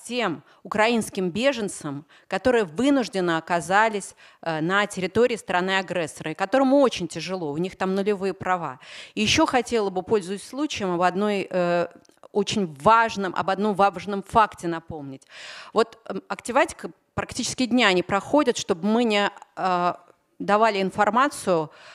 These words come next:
об каком-то очередном акте, а, прямого гражданского активизма. Это тоже grassroots, но такой радикальный. По всей стране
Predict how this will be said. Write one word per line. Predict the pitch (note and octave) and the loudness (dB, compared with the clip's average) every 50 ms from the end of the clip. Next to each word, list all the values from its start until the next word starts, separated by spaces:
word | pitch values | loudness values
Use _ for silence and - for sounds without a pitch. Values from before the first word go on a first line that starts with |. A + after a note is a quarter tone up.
| - - _ _ - | -20 -20 _ _ -6
об | G3 - - | -6 -6 -4
каком-то | - G3+ - B3+ C4+ A#3+ - - - - _ _ _ _ _ _ - | -6 -2 2 4 4 4 2 -2 -4 -6 _ _ _ _ _ _ 0
очередном | A3 G#3+ - - - B3 B3 C4 G#3 G3 G#3+ B3+ B3 A#3+ G#3 F3 D#3+ - - _ _ - | 2 2 2 0 0 0 -2 -2 -2 0 0 2 2 2 2 0 -2 -4 -10 _ _ 0
акте, | A3+ B3+ D4+ D4+ - - - - G3 F3 D#3 D3 - _ _ _ - - _ _ _ | 2 2 2 0 -4 -10 -10 -6 -6 -6 -6 -6 -10 _ _ _ -20 -20 _ _ _
а, | - F3+ F3 F3 E3 D#3+ D#3+ - - _ _ _ _ - | -6 -4 -2 0 0 -2 -4 -6 -10 _ _ _ _ 0
прямого | - A3+ A3+ A3+ A#3+ C4 C#4 B3+ B3+ | 2 4 4 4 6 6 4 4 2
гражданского | - A3 G#3 G3 F#3+ - G#3+ G#3+ G3+ - - - F#3 G3 F#3+ | 0 0 -2 -2 0 0 2 2 2 0 -4 -2 0 2 2
активизма. | F#3 - - - G#3 G3+ F3+ F3+ D#3+ - E3 E3+ F3+ | 2 0 -4 -10 -8 -6 -6 -6 -4 -2 0 0 2
Это | - A#3 | 2 0
тоже | - - C4+ B3 G3+ - F3+ | 2 2 2 2 2 0 -2
grassroots, | D#3 - D#3+ D#3+ D#3 - - - D#3+ D3 C#3 - - - | -6 -4 -6 -6 -6 -8 -8 -8 -8 -8 -8 -10 -6 -4
но | F#3+ - | -4 0
такой | - C4+ C4 - A3+ F#3 F3+ | 0 0 0 2 2 0 0
радикальный. | F#3 A3+ A3+ F#3+ A#3+ B3+ - - G#3 E3+ D3 C#3+ C#3+ C#3+ C#3+ C3+ - _ _ - - - - _ _ _ | 0 -4 -4 -4 -4 -4 0 2 2 2 2 0 -4 -6 -10 -10 -12 _ _ -20 -20 -20 -20 _ _ _
По | - A#3 A#3 | 0 0 0
всей | - - - - C#4+ C#4+ D4 | 0 -4 -2 2 2 2 2
стране | - - - - B3 A#3+ A3+ A3+ A#3+ B3 A#3+ B3+ C#4 D4 D#4 E4 | 0 -2 -2 0 2 4 4 4 2 2 0 0 0 0 0 -2